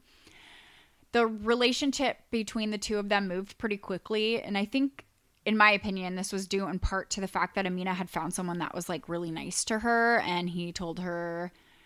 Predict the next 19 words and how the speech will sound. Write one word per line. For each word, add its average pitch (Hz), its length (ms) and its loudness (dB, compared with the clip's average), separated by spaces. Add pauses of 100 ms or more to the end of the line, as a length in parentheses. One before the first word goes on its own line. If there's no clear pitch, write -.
(140)
that 185 160 -2
he 202 160 -8
loved 294 300 4
her. 294 460 4 (680)
And 202 380 2
I 202 100 -2
think 226 200 0
it - 100 2
was 226 140 0
a 220 80 2
way 190 720 2 (280)
for 190 300 -2
Amina 180 760 -2
to, 185 200 -6
like, 165 500 -4 (140)
kind 185 240 -2
of 165 360 -4 (200)
escape - 680 0 (680)
her 180 520 -2